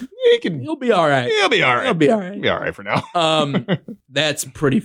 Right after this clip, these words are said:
Speaker 2: fucking cool. Just the fact that college kids can, can do that, you know?
Speaker 1: I agree.
Speaker 2: But that's just the start of our March conversation.
Speaker 1: I know. You know who I actually, I'm not gonna,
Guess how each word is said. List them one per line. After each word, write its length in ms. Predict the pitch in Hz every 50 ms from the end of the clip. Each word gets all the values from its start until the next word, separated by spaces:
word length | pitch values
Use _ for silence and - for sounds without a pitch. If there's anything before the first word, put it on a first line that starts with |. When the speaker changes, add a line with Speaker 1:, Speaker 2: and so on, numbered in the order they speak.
| - - - - - -
Speaker 2:
fucking 240 | - - - - -
cool. 260 | - - 120 120 123
Just 160 | 120 131 135
the 80 | - 180
fact 240 | - 143 120 104 98
that 80 | 104 101
college 320 | - 117 110 101 101 -
kids 200 | - 113 95 -
can, 160 | - 117 - - - 123 - -
can 180 | - - 135 104
do 160 | 110 107 107 -
that, 280 | - - - - - - - - - -
you 100 | 107 104
know? 200 | 95 95 - - - _ - -
Speaker 1:
I 80 | - 104
agree. 320 | 92 90 87 92 92 90 92 - _ _ - - - - - - - - - -
Speaker 2:
But 60 | - 110
that's 120 | 117 165
just 180 | - 196 175 -
the 60 | 165
start 320 | - - - - 113 170
of 100 | 208 196
our 80 | - 101
March 280 | - - - - - -
conversation. 800 | - - - 101 - - - - - - - - - 208 - - _ _ _ _ - - _ _ _ _ -
Speaker 1:
I 140 | 120 120 117
know. 260 | 117 127 139 127 95
You 240 | 98 107 117 127 127
know 240 | 143 170 196 220 202
who 140 | 180 180 175
I 180 | 165 156 147 -
actually, 600 | 131 135 139 139 - - 147 143 143 143 139 -
I'm 140 | 135 135 143
not 260 | 151 165 175 165 156
gonna, 240 | 165 160 147 139